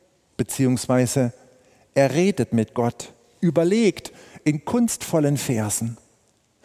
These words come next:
Dabei ist das, was zunächst nach Lob klingt, viel Anklage. Ihr müsst das dritte Kapitel mal ganz im Zusammenhang lesen.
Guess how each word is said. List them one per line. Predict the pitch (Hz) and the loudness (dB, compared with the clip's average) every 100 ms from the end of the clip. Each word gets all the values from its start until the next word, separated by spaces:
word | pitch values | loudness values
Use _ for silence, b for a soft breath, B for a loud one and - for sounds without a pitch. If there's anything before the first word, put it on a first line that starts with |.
| B B | B B
Dabei | 165 185 | 2 2
ist | 175 - 233 | 0 0 0
das, | 226 - | 2 2
was | 170 - | 2 0
zunächst | - 185 202 202 - | 0 2 2 0 -2
nach | 165 147 - | 0 0 0
Lob | 180 226 - | 0 0 -4
klingt, | - 139 143 - - _ _ _ _ _ _ | -4 0 0 -2 -10 _ _ _ _ _ _
viel | - - 175 180 180 175 175 - _ _ _ - | -18 -12 -6 0 0 0 -2 -10 _ _ _ -4
Anklage. | 113 98 - 104 101 107 107 107 _ _ _ _ _ _ _ _ _ | -2 -2 -6 -4 -2 -4 -6 -10 _ _ _ _ _ _ _ _ _
Ihr | 135 135 | -2 0
müsst | 160 - | 0 -2
das | 160 - | -4 -4
dritte | - 139 170 | -4 -2 -2
Kapitel | - 156 - 143 156 | -2 -4 -2 -2 -2
mal | 143 139 139 135 b b b b - | 0 0 0 -2 b b b b -4
ganz | 120 139 147 - | 0 0 -2 -4
im | 165 165 | -4 -4
Zusammenhang | - 160 135 123 131 127 139 143 | -6 -4 -2 0 0 0 -4 -4
lesen. | 104 95 101 - | -6 -6 -6 -8